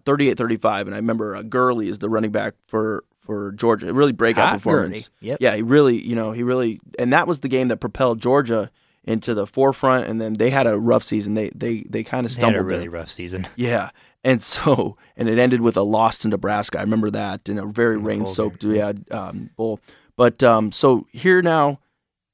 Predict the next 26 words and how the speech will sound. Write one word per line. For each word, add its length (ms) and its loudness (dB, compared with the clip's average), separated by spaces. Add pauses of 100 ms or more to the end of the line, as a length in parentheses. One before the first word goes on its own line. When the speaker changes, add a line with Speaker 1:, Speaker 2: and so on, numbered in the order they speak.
(120)
Speaker 1:
i-, 40 0
the 120 0
question 340 2
is, 160 2
'cause 220 0
Clemson 420 0
lost 220 -4
their 120 0
starting 300 0
quarterback, 340 -2
I'm, 240 -8
uh, 120 -12
Speaker 2:
Tajh 320 -4
Boyd. 260 -2
Speaker 1:
Yes, 240 -4
thank 180 -12
you. 120 -8 (320)
And 120 -2
so 120 0
Tajh 280 2
Boyd's 260 2
gone, 420 -2 (120)
so 140 -8
they're 160 4
reloading. 460 2 (240)
So 340 4